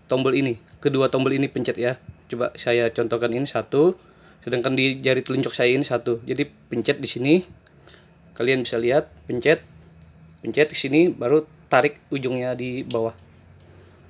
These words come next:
Seperti ini. Jadi ini cara untuk ganti baterai Max Sennheiser S K M sembilan ribu. Kalian bisa lihat baterainya. Baterainya cuman seperti baterai biasa. Ini banyak dijual di toko-toko kecil juga ada ini.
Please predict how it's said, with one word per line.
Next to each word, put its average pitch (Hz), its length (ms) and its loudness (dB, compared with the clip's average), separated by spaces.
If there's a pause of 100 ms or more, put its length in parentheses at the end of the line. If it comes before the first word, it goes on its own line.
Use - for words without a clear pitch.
(300)
Seperti 120 320 -6
ini. 113 120 -4 (320)
Jadi 147 320 4
ini 151 80 6
cara 127 240 2
untuk 120 320 -4
ganti 127 240 -2
baterai 123 400 -2
Max 127 160 -6
Sennheiser 139 800 -2
S - 160 -2
K 120 160 0
M 120 80 -6
sembilan 123 240 -6
ribu. 117 240 -4 (400)
Kalian 131 240 0
bisa 123 240 -2
lihat 123 240 -2 (800)
baterainya. 123 560 -2 (480)
Baterainya 123 480 -2
cuman 123 480 -2 (400)
seperti 123 400 -8
baterai 117 320 -4
biasa. 120 400 0
Ini 135 240 -4
banyak 131 240 -2
dijual 120 560 -2
di 120 320 -2 (160)
toko-toko 117 480 -4
kecil 131 400 -6
juga 120 240 -6
ada 117 160 -4
ini. 123 160 -2